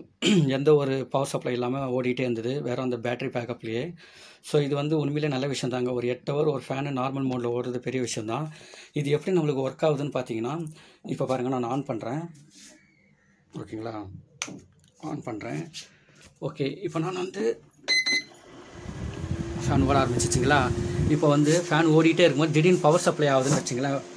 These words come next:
For example, இப்போ திடீர்னு power supply ஆகுது. இப்போ பாருங்க, நான் போயிட்டு power off பண்றேன். Power supply ஆகுதுன்னு வச்சுங்க.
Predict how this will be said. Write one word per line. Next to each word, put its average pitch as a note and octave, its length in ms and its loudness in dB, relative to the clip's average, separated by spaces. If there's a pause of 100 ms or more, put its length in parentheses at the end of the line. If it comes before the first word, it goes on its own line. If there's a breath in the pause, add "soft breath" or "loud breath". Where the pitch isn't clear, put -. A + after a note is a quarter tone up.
(520 loud breath)
For D#3 140 6
example, D#3 380 4
இப்போ D#3 140 0
திடீர்னு E3 280 4
power D#3+ 200 6
supply D3 320 2
ஆகுது. B2+ 240 2
இப்போ B2+ 220 -4
பாருங்க, C#3 280 2
நான் C#3 160 2
போயிட்டு D3 220 2
power C#3 280 4
off C3 200 0
பண்றேன். B2 260 -2 (300)
Power C#3 160 2
supply - 260 0
ஆகுதுன்னு B2+ 340 0
வச்சுங்க. A#2 280 -2